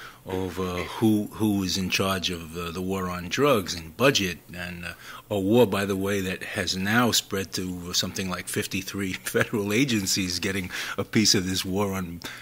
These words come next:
on drugs budget, uh, including the military. But at that point, uh, President Nixon created the Drug Enforcement Administration to end that war. So, seventy-three, I hit, I was assigned to a street group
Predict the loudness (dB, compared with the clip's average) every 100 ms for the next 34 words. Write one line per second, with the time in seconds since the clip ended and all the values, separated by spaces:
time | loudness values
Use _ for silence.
0 | -14 -6 -4 -2 0 0 -2 -4 -4 -4
1 | -6 -8 -12 -10 -8 -10 -8 -4 -4 -4
2 | -2 0 0 0 -2 -4 -10 -16 -16 -12
3 | -6 -4 0 4 4 4 2 2 -2 -8
4 | -6 -6 -8 -6 0 0 0 -4 -4 0
5 | 2 2 2 -6 -12 -4 0 0 0 -2
6 | -2 -2 -2 -2 -4 -4 -2 -2 -4 -4
7 | -4 -4 -2 -2 -2 -4 -2 2 4 2
8 | -2 -4 -4 -6 -12 -16 -14 -14 -20 -6
9 | -4 -2 0 6 8 10 8 6 6 8
10 | 8 6 4 2 -2 0 2 2 0 -4
11 | -6 2 4 6 4 2 2 4 4 4
12 | 0 -2 -2 -2 -2 -6